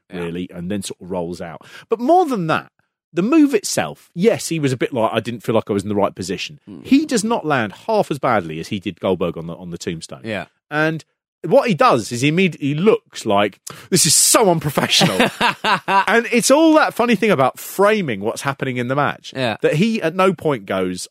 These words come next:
Speaker 2: "I am the problem here." He just goes,
Speaker 1: <laughs>
Speaker 2: "Fucking hell."
Speaker 1: I love the fact that, uh, with the Tenta match in Japan and this one, like,
Speaker 2: Mm.
Speaker 1: you are, like, the truther.
Speaker 2: I
Speaker 1: You're
Speaker 2: am.
Speaker 1: getting the tr-
Speaker 2: I am.
Speaker 1: <laughs> Everybody
Speaker 2: And,
Speaker 1: blamed Goldberg
Speaker 2: I mean,
Speaker 1: for this.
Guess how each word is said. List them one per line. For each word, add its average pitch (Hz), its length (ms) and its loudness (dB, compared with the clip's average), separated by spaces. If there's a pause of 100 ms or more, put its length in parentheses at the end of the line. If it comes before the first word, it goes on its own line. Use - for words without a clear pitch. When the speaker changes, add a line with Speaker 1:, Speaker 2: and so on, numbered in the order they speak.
Speaker 2:
"I 113 180 0
am 104 320 0
the 95 100 -14
problem 92 400 -2
here." 73 200 -20 (360)
He 139 160 0
just 165 200 2
goes, 123 280 2
Speaker 1:
<laughs> 208 400 -4
Speaker 2:
"Fucking 233 500 0
hell." 180 460 0
Speaker 1:
I 185 100 4
love 240 380 0
the 208 80 -2
fact - 280 -4
that, - 320 -8
uh, 143 240 0
with 143 140 -6
the 143 80 -8
Tenta 156 400 -4
match - 400 -6
in 120 180 -10
Japan 120 400 -4
and 117 140 -4
this 131 180 -6
one, 113 180 -6
like, 123 160 0
Speaker 2:
Mm. 202 40 -4
Speaker 1:
you 147 160 2
are, 139 220 2
like, 120 160 -6
the 127 80 -10
truther. 135 500 -8 (260)
Speaker 2:
I 240 100 4
Speaker 1:
You're 311 320 4
Speaker 2:
am. 180 60 0
Speaker 1:
getting 175 200 -4
the 160 80 2
tr- - 240 -6
Speaker 2:
I 254 140 4
am. 285 300 4
Speaker 1:
<laughs> - 0 -
Everybody 202 500 0
Speaker 2:
And, 254 80 0
Speaker 1:
blamed 185 320 0
Goldberg 175 300 2
Speaker 2:
I 285 80 2
mean, 269 120 0
Speaker 1:
for 113 80 -8
this. 101 180 -6